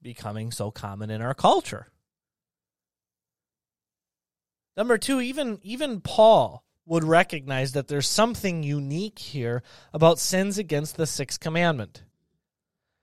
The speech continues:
And the Bible says as much. It's not in the Catechism, but First Corinthians, uh, what, six, uh, eighteen. First Corinthians six eighteen, "Flee from sexual immorality.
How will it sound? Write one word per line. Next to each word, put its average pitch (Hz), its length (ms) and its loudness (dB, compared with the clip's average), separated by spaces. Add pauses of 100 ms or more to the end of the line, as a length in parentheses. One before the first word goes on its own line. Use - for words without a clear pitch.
(340)
And 254 140 4
the 262 140 6
Bible 156 460 8
says 269 340 8
as 170 160 6
much. 131 400 -4 (1080)
It's - 100 -20
not 202 140 6
in 196 60 0
the 185 100 4
Catechism, 202 680 6
but 170 180 6
First 214 280 4
Corinthians, 208 720 2
uh, 180 440 8
what, 185 220 6
six, - 640 -2
uh, 175 800 6
eighteen. 196 540 -2 (1300)
First 240 200 4
Corinthians 233 480 2
six 226 220 -2
eighteen, 208 560 0 (280)
"Flee 262 260 4
from 247 200 2
sexual 240 480 8
immorality. 214 760 8